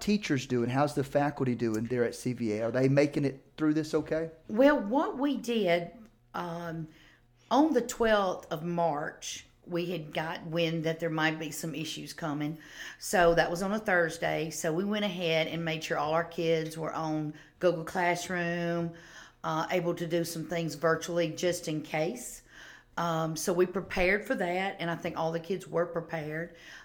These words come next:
Speaker 2: um, somewhat ongoing virtual. But, um, we were very fortunate that on Friday the thirteenth, we did get to have our prom. So we were very, uh, lucky to have that behind us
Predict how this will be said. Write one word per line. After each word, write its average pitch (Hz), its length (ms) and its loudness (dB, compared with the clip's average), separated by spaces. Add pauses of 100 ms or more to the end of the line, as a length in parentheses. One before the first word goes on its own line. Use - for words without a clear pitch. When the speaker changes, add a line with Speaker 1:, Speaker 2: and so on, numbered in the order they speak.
(180)
Speaker 2:
um, 160 420 -4 (280)
somewhat 156 720 0
ongoing 160 480 2
virtual. 143 520 -4 (420)
But, 165 500 0
um, 160 340 0
we 175 100 4
were 160 120 -2
very 185 220 2
fortunate 202 640 -4
that 170 200 2
on 175 200 -2
Friday 285 320 -2
the 175 120 -6
thirteenth, 165 540 -6
we 180 140 -2
did 185 360 -4
get 185 160 -2
to 202 60 -4
have 180 200 0
our 180 120 2
prom. 214 600 0 (480)
So 175 300 2
we 175 180 4
were 165 100 0
very, 170 600 2
uh, 160 160 -2
lucky 170 360 0
to 165 120 -4
have 151 260 0
that 160 220 2
behind 151 480 0
us 156 180 -4